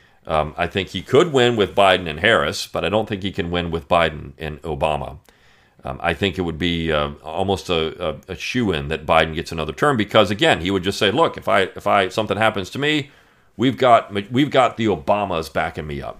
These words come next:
Here they are, right here, the Obamas." You see? So I think that's more, a more realistic,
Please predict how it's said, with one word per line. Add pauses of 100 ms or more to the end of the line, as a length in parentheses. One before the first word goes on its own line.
(120)
Here
they
are,
right
here,
the
Obamas." (720)
You
see? (680)
So
I
think
that's
more,
a
more
realistic,